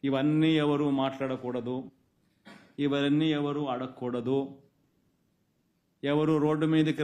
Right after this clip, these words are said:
రాకూడదు, ఎవరు అసెంబ్లీలో క్వశ్చన్ చేయకూడదు, మేము ఏం చేసినా కానీ ఎవరు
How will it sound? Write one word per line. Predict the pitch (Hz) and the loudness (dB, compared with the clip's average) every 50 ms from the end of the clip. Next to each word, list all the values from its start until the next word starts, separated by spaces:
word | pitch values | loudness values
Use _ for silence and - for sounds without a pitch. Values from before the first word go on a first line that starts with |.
| 131 131 | 0 0
రాకూడదు, | 131 131 131 131 127 123 123 120 117 131 135 139 135 - - - _ _ _ _ _ _ _ _ _ _ _ _ - | -2 -2 -2 -6 -6 -6 -6 -6 -6 -4 -6 -6 -8 -10 -16 -20 _ _ _ _ _ _ _ _ _ _ _ _ -6
ఎవరు | 139 147 151 156 156 160 160 156 151 | -2 0 2 2 2 2 2 2 0
అసెంబ్లీలో | 147 - 156 156 156 156 156 156 156 156 | 0 0 0 0 2 2 2 0 0 0
క్వశ్చన్ | 139 131 - - 151 147 147 - | -2 -2 0 0 0 0 0 0
చేయకూడదు, | 127 131 131 127 131 - 123 123 127 120 127 139 139 135 131 - - _ _ _ _ _ _ _ _ _ _ _ _ _ _ _ _ _ _ _ _ _ _ _ - | 0 0 0 0 -2 -2 -4 -2 -2 -2 -2 -2 -2 -4 -6 -10 -16 _ _ _ _ _ _ _ _ _ _ _ _ _ _ _ _ _ _ _ _ _ _ _ -2
మేము | 143 147 151 147 151 | 0 4 4 4 4
ఏం | 160 160 160 156 | 4 4 4 4
చేసినా | 160 160 156 160 - 151 147 143 139 | 4 2 2 0 -2 -2 0 0 0
కానీ | 139 139 156 160 151 135 | 0 0 0 2 2 0
ఎవరు | 135 135 135 147 | 0 0 0 0